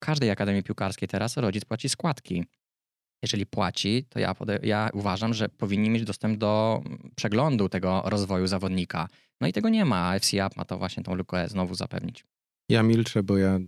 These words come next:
Speaker 2: tutaj nie chcę się podzielić swoją opinią na wizji, co myślę właśnie o niektórych, że tak powiem, osobach odpowiedzialnych za opiekowanie się młodzie-, mo-, mo-, mo-, młodzieżowymi piłkarzami w tym,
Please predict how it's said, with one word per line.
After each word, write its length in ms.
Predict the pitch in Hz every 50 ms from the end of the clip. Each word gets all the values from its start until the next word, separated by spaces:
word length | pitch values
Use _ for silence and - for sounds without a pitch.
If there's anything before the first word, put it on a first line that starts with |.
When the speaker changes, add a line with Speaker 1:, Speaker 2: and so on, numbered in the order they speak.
| - _
Speaker 2:
tutaj 280 | - 98 - 98 95
nie 100 | 95 92
chcę 180 | 90 - - -
się 120 | - -
podzielić 400 | - - 95 85 92 87 85 82 -
swoją 320 | - - 98 92 90 92
opinią 320 | 92 - - 98 92 87
na 180 | 87 87 90 90
wizji, 400 | 90 95 90 87 85 85 92 90
co 140 | - - 92
myślę 380 | 90 92 92 - - - 87
właśnie 500 | 85 90 90 87 - - - 92 87 87
o 180 | - 95 101 95
niektórych, 920 | 92 85 - 98 101 95 95 95 98 95 - _ _ - 101 92 98 87 -
że 120 | - -
tak 160 | - 101 98
powiem, 420 | - - 95 92 95 92 92 95 95 - _ _ _ _ _ _ _ _ _ _ _ _ _ _ _ -
osobach 420 | 123 - - 123 104 110 104 - -
odpowiedzialnych 760 | - - - 117 101 110 101 110 104 101 101 98 101 98 95
za 320 | 92 104 98 95 92 92 92 95 - 110
opiekowanie 640 | 110 - 117 107 - 113 101 101 98 95 95 95 92
się 180 | - - -
młodzie-, 600 | 98 95 98 98 90 101 98 101 101 98 104 104
mo-, 300 | 101 104 104 104 104 104
mo-, 300 | 101 104 104 107 104 101
mo-, 220 | 98 104 104 107 107
młodzieżowymi 760 | 101 107 107 107 104 101 101 95 98 101 98 98 101 98 95
piłkarzami 540 | - 107 101 - 101 95 98 95 95 95
w 180 | 98 - - -
tym, 180 | - 98 95